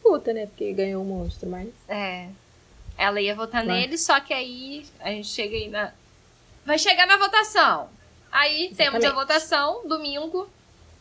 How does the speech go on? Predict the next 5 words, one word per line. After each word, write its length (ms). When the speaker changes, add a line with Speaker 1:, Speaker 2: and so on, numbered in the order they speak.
Speaker 2:
que 120
foi 160
maravilhosa, 840
que 220
o... 100